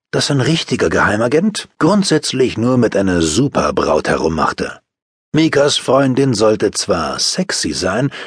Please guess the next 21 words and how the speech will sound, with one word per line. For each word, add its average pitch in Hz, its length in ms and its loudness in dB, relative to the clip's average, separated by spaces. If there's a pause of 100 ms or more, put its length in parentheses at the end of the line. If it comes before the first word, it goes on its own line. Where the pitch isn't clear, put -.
(340)
aber - 260 -2
andererseits 104 800 0
auch - 300 -4
so 120 400 0
aussehen, 120 560 -2
als - 160 -4
könnte 143 280 0
sie 143 200 0
ebenfalls 92 640 0
für - 100 -8
die 80 100 -4
C - 340 -2
I 95 260 -2
A 73 40 -6
arbeiten. - 480 -6 (680)
Ferris 156 440 2
hatte 113 220 0
schließlich 107 500 0
die 85 140 -12
zündende 90 540 -2
Idee. 87 420 0